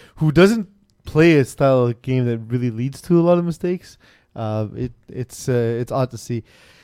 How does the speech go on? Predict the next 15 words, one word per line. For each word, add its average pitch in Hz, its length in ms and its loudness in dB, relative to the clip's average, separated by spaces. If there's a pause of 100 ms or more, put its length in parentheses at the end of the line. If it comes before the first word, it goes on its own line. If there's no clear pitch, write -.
(140)
Uh, 127 140 0
Class 165 320 2
on 160 120 2
Grass 151 520 0
beat 131 440 -8
Show 143 200 -2
Me 135 100 0
Your 131 80 2
T 131 140 -10
Ds. 131 440 -2
Rough 123 320 0
game 131 140 -6
for - 140 -14
Mike 117 120 -4
Adana, 123 400 -2